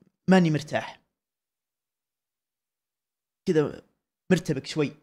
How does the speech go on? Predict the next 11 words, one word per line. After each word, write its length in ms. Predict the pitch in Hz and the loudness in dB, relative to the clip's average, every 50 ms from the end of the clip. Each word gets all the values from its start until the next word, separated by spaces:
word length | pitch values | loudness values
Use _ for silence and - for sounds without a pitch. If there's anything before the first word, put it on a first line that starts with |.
| _ _ _ _ _ _ _ _ _ _ _ - - | _ _ _ _ _ _ _ _ _ _ _ 0 2
والمكيف، 580 | 175 175 170 175 - 180 175 151 135 - - | 4 4 2 2 0 0 0 0 -4 -6 -6
آه، 240 | 127 135 135 139 139 | -6 -4 -4 -4 -6
ما 200 | 131 147 160 165 | -6 -6 -6 -6
يمزح 400 | 160 143 135 131 - - - - | -6 -6 -10 -12 -14 -18 -20 -16
ذا. 240 | - 73 69 - _ _ _ _ _ _ _ _ _ _ _ _ _ _ _ _ _ _ _ _ _ _ _ _ _ _ _ _ _ _ _ _ _ _ _ _ _ _ _ _ _ _ _ - | -14 -14 -14 -16 _ _ _ _ _ _ _ _ _ _ _ _ _ _ _ _ _ _ _ _ _ _ _ _ _ _ _ _ _ _ _ _ _ _ _ _ _ _ _ _ _ _ _ 2
طبعا 100 | 180 170 | 6 6
هذا 220 | 190 185 208 202 202 | 8 10 10 10 10
أول 220 | 226 233 226 202 | 12 10 10 10
بث 220 | 233 202 - - - | 10 6 6 4 -4
في 120 | 170 180 | -2 4
بيتي. 420 | 165 233 247 - - - 135 104 | 8 10 8 8 8 2 -4 -4